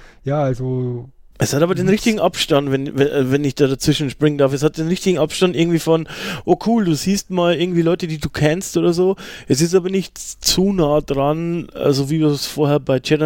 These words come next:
Speaker 2: Knight haben, irgendwie, dass du das Gefühl hast, das, das springt da rein, sondern es hat irgendwie den angenehmen Abstand von, so von wegen, i-, du bist Teil davon, aber du hast noch genügend Freiheiten irgendwie.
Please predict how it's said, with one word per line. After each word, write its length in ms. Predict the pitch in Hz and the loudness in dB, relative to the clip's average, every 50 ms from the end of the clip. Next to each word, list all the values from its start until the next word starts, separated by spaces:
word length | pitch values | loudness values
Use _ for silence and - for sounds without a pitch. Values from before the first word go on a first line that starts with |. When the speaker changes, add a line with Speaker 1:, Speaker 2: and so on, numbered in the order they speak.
| 151 | 0
Speaker 2:
Knight 240 | 143 147 143 147 139 | 0 0 0 0 0
haben, 280 | 147 147 147 151 156 151 | 2 2 2 2 0 -2
irgendwie, 380 | 127 143 147 147 143 147 147 | -4 -2 -2 -2 0 0 0
dass 260 | 139 131 131 131 - - | 2 2 0 0 0 0
du 320 | 135 127 127 123 123 123 - - - - - - - - - - | 0 2 2 2 2 0 -2 -8 -16 -16 -14 -14 -14 -14 -12 -2
das 180 | - - - - | 0 0 0 0
Gefühl 360 | - 117 - 165 170 160 151 | -4 -4 -2 -2 0 2 2
hast, 280 | 147 139 - - - - | 0 0 0 -6 -6 -6
das, 260 | 127 - - - - | -6 -6 -6 -10 -4
das 180 | - 127 120 - | 0 0 2 2
springt 460 | - - - - 123 147 180 170 - | 0 0 0 0 0 0 0 0 0
da 120 | 156 135 | 0 2
rein, 260 | 127 117 123 156 170 | 2 2 0 -2 -2
sondern 220 | 151 156 151 147 143 | -2 -4 -2 -2 -2
es 100 | 135 151 | 0 0
hat 100 | 143 - | 0 2
irgendwie 280 | 143 143 165 165 160 | 2 0 0 0 -2
den 160 | 135 135 139 139 | 0 0 2 2
angenehmen 420 | 135 160 170 160 156 156 156 147 | 2 2 2 2 2 2 2 2
Abstand 480 | 156 156 - - - 160 151 147 135 - - - - - - | 0 -2 -2 -2 0 0 0 0 -2 -10 -20 -20 -20 -16 -10
von, 300 | - - - 143 143 131 | -8 -2 0 0 0 2
so 180 | 120 - 151 | 2 0 0
von 160 | 139 139 143 139 | 2 2 2 2
wegen, 260 | 143 147 147 151 143 - - - - - - - - - | 2 0 0 -2 -8 -8 -10 -10 -10 -10 -10 -10 -12 -14
i-, 280 | 294 - - 277 - - - - - | -14 -8 -6 -6 -6 -6 -10 -20 -10
du 160 | 185 135 170 | -2 0 0
bist 240 | 147 151 180 - - | 2 2 0 0 0
Teil 200 | 151 151 180 208 | 0 0 0 0
davon, 400 | 247 254 - - 220 220 233 233 | 0 -4 -2 -2 -2 -2 -2 -4
aber 220 | - 185 170 180 170 | -4 -2 0 0 0
du 140 | 160 180 | 2 2
hast 180 | 175 175 - - | 0 0 0 -2
noch 160 | 180 165 - | -4 -4 -4
genügend 320 | - 165 160 160 160 165 - | -4 -2 -2 0 -2 -2 -2
Freiheiten 580 | - 120 113 117 113 117 110 110 - 107 98 | -2 0 2 2 2 2 0 -2 -4 -8 -8
irgendwie. 400 | - - 98 98 95 95 92 - | -6 -6 -4 -4 -4 -4 -6 -6